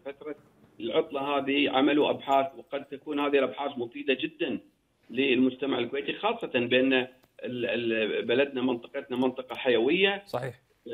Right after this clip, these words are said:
Speaker 1: أمور كثيرة تتعلق بالمال، آه، والأعمال، وأيضا البيئة القانونية والتكنولوجيا، وكلنا شاهدنا هذا،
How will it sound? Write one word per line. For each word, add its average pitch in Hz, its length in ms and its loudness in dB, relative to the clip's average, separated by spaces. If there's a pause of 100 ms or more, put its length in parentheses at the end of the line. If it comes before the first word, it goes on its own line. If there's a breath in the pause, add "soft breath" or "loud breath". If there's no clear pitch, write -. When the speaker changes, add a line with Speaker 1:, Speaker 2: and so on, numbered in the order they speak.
(140)
Speaker 1:
أمور 135 200 2
كثيرة 190 360 0
تتعلق 131 580 -4
بالمال، 123 560 -2
آه، 110 220 -2
والأعمال، 120 760 0 (240)
وأيضا 180 340 0
البيئة 127 360 0
القانونية 117 520 0
والتكنولوجيا، 117 680 -2
وكلنا 139 300 -2
شاهدنا 110 420 -6
هذا، 107 340 -6